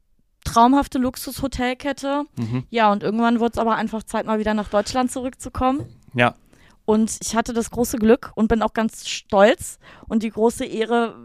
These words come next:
Speaker 1: bei Greg Hotel anfangen zu dürfen. Und bin jetzt seit sechs Monaten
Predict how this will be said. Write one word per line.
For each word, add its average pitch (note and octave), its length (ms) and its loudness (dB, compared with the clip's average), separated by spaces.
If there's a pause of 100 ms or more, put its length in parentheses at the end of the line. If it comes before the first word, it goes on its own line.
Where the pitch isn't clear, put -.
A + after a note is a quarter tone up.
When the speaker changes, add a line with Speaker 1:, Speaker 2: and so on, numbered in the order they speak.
(260)
Speaker 1:
bei A3+ 140 2
Greg - 280 -6
Hotel G#3 460 0
anfangen G#3 480 -2
zu - 160 -8
dürfen. G#3 420 0 (500)
Und A3 140 -6
bin A#3 140 4
jetzt B3+ 180 0
seit A3+ 220 0
sechs - 340 -4
Monaten B3 460 0